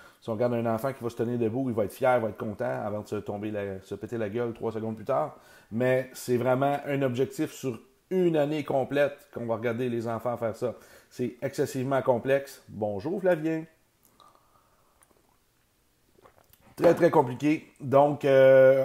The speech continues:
on prend ça pour acquis en vieillissant, mais je dirais que la plupart des gens, euh, courent mal. <laughs> mais si on regarde en arrière, ils marchent mal. Si on regarde en arrière, ils se tiennent mal debout. Et, euh, ensuite, ben, souvent, sont les,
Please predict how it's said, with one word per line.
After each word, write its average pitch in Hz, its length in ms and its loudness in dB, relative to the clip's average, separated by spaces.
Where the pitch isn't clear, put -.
on 147 100 2
prend 160 160 0
ça 170 120 0
pour 156 120 -2
acquis 151 240 -2
en 156 60 0
vieillissant, 165 520 2
mais 143 260 0
je 117 100 -8
dirais 143 240 0
que - 80 -8
la 143 80 2
plupart 143 360 4
des 139 180 0
gens, 151 300 -2
euh, 113 200 2
courent 190 240 6
mal. 175 400 8
<laughs> - 200 -14
mais 117 100 -4
si 120 80 -4
on 127 60 0
regarde 147 200 6
en 135 100 2
arrière, 135 280 0
ils 120 140 -4
marchent 147 300 0
mal. 147 260 -2
Si - 100 -18
on 117 100 -6
regarde 123 240 -2
en 117 120 -6
arrière, 120 500 -2
ils 113 140 -8
se 110 140 -8
tiennent 131 280 -6
mal 120 200 -2
debout. 120 340 -4
Et, 113 300 -2
euh, 101 560 -6
ensuite, 104 400 -6
ben, 101 140 -6
souvent, 120 480 -2
sont 113 240 -6
les, 104 440 -4